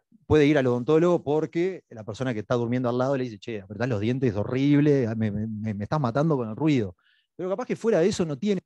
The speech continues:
ningún otro problema, se, se levanta con la mandíbula con, eh, contracturada, cansada, pero ya si le empieza a doler el oído, si siente el oído tapado, si siente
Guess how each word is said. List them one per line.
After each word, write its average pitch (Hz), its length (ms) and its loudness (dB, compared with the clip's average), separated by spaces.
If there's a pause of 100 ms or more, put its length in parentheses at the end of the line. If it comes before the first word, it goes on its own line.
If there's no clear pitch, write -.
ningún 147 160 -10
otro 123 120 -2
problema, 139 400 2
se, 123 120 -10 (580)
se 123 80 -10
levanta 123 320 -6
con 110 100 -6
la 110 80 -2
mandíbula 113 640 -2 (140)
con, 107 280 -2
eh, 117 120 -6
contracturada, 117 800 -2
cansada, 113 520 0 (300)
pero 117 160 -4
ya 139 140 -6
si 127 100 -6
le 117 60 -2
empieza 117 240 -4
a 107 40 -2
doler 117 220 0
el 110 120 0
oído, 117 340 4
si 101 100 -8
siente 110 220 -10
el 110 60 -6
oído 107 200 -6
tapado, 110 600 -2
si 107 120 -8
siente 113 480 -6